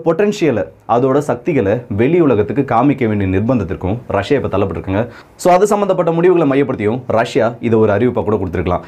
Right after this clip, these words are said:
இதெல்லாம் என்னங்க பெரிய விஷயம்? இவ்வளவு நேரம் பார்த்ததெல்லாம் ஒரு விஷயமா? பெலாரஸோட பிரசிடென்ட் லுகஷென்கோ ஒரு விஷயத்த சொல்லியிருக்காரு. "ஏம்பா, என்னப்பா சும்மா உக்ரைன் கிட்ட பேச்சுவார்த்தை, ரஷ்யாக்குள்ள அடிச்சிட்டாங்க அது இதுன்னு" சொல்லிட்டு, நேத்து ஒரு ரிப்போர்ட்டருக்கு கொடுத்த இன்டர்வியூல ஒரு கேள்வியே கேட்கறாங்க. ஏற்கனவே கொடுத்த இன்டர்வியூல,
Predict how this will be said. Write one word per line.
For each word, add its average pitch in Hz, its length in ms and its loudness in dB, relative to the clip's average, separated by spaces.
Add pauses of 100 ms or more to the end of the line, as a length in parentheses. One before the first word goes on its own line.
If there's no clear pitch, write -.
(200)
இதெல்லாம் 117 300 2
என்னங்க 147 240 2
பெரிய 135 220 0
விஷயம்? 113 400 0
இவ்வளவு 110 220 2
நேரம் 135 220 0
பார்த்ததெல்லாம் 127 360 0
ஒரு 120 120 2
விஷயமா? 107 520 0 (160)
பெலாரஸோட 135 640 2
பிரசிடென்ட் 110 400 -2
லுகஷென்கோ 101 600 0
ஒரு 101 180 2
விஷயத்த 101 300 -2
சொல்லியிருக்காரு. 92 360 -2 (460)
"ஏம்பா, 123 340 2 (100)
என்னப்பா 127 520 0
சும்மா 131 300 -2
உக்ரைன் 127 240 -2
கிட்ட 117 180 0
பேச்சுவார்த்தை, 117 540 0
ரஷ்யாக்குள்ள 113 460 0
அடிச்சிட்டாங்க 107 280 -2
அது 104 160 2
இதுன்னு" 101 100 0
சொல்லிட்டு, 95 380 -2 (200)
நேத்து 180 200 2
ஒரு 160 160 2
ரிப்போர்ட்டருக்கு 175 380 0
கொடுத்த 113 220 -2
இன்டர்வியூல 104 720 0
ஒரு 110 360 4
கேள்வியே 147 320 2
கேட்கறாங்க. 107 480 -2
ஏற்கனவே 151 380 2
கொடுத்த 120 240 0
இன்டர்வியூல, 110 480 2